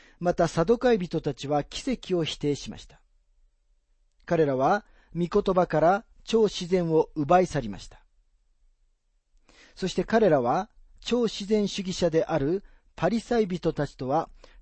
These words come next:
直接の対立関係にありました。彼らは御言葉の無謬性を受け入れませんでした。サドカイ人たちと今日のリベラル主義の間には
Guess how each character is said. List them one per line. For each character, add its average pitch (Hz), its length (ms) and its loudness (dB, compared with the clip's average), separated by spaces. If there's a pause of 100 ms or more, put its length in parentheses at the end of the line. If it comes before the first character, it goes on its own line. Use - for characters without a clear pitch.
(100)
直 170 200 -4
接 - 280 -6
の 214 140 2
対 185 240 0
立 - 240 -8
関 165 220 -4
係 160 240 -4
に 202 120 2
あ 151 80 2
り 113 80 -4
ま 95 100 -12
し - 80 -18
た。 - 180 -20 (2250)
彼 170 220 2
ら 147 100 2
は 160 180 4
御 170 320 0
言 220 140 2
葉 196 140 4
の 196 240 2
無 147 220 0
謬 214 260 -2
性 208 240 2
を 185 280 2
受 143 140 -8
け 175 120 2
入 160 80 4
れ 147 80 4
ま 131 100 -2
せ 110 140 -8
ん 95 40 -10
で - 80 -18
し - 80 -20
た。 - 180 -20 (2000)
サ 165 160 -2
ド 175 100 0
カ 170 140 2
イ 160 60 2
人 151 180 -4
た 139 160 -2
ち - 60 -16
と 160 160 -2
今 240 260 2
日 147 260 -2
の 123 300 -6
リ 131 220 -2
ベ 196 160 2
ラ 190 100 2
ル 165 300 -4
主 - 160 -10
義 147 140 -4
の 139 120 -2
間 135 220 0
に 120 100 -2
は 151 240 0